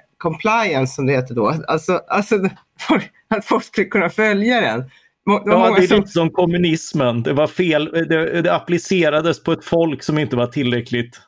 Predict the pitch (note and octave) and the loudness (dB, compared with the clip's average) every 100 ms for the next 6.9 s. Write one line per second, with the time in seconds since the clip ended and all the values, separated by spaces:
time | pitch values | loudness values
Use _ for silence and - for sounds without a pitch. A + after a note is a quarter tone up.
0 | _ C#3+ D3+ C#3+ A2 B2+ C3 A#2+ F#3+ - | _ -6 -2 0 0 0 0 -2 -8 -8
1 | E4 A#3 - G#3 A#3 A#3+ - D#3+ E3+ F#3+ | -4 -4 -2 0 2 0 0 0 2 -2
2 | - _ G#3 A3+ A#3 A#3 A#3+ G3+ G3 F3+ | -4 _ -2 0 0 2 2 2 0 0
3 | F#3 - A3 F#3+ G3 G#3 F3 F#3 G3+ A3 | -2 -2 0 0 0 0 0 0 2 2
4 | G#3 A3+ B3 A#3+ D#3+ D3 C#3+ - - E3 | 2 0 0 0 0 0 0 -6 -2 -2
5 | E3 B2+ C3 D#3 D#3+ G#3+ A3 G#3 - G2 | 0 -2 0 -2 0 0 0 -4 -4 -2
6 | C3 G3 G#3+ G#3 A#3+ - D#3 C3 | 0 2 2 2 -2 -2 -2 -2